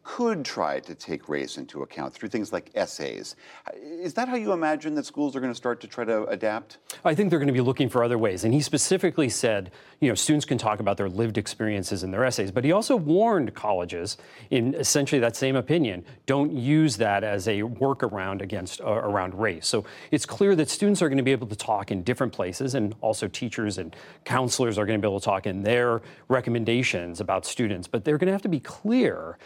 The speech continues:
Speaker 2: There's gonna be a clear line, and for, I think, a lot of these admissions readers, it's gonna be, uh, a little difficult, uh, at least this first year around, in terms of determining, you know, how can we use race in this, in this way?
Speaker 1: Um,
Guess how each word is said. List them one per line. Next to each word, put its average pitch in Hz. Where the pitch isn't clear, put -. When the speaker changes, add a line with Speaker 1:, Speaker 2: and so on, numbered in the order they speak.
Speaker 2:
There's 139
gonna 170
be 151
a -
clear 196
line, 131
and 139
for, 139
I 139
think, 165
a 135
lot 110
of 160
these 120
admissions 110
readers, 92
it's 131
gonna 151
be, 113
uh, -
a 120
little 143
difficult, 104
uh, 107
at 117
least 139
this 110
first -
year 87
around, 87
in 131
terms 131
of 123
determining, 117
you 135
know, 104
how 131
can 131
we 113
use 101
race 90
in 92
this, 87
in 92
this 87
way? 104
Speaker 1:
Um, 113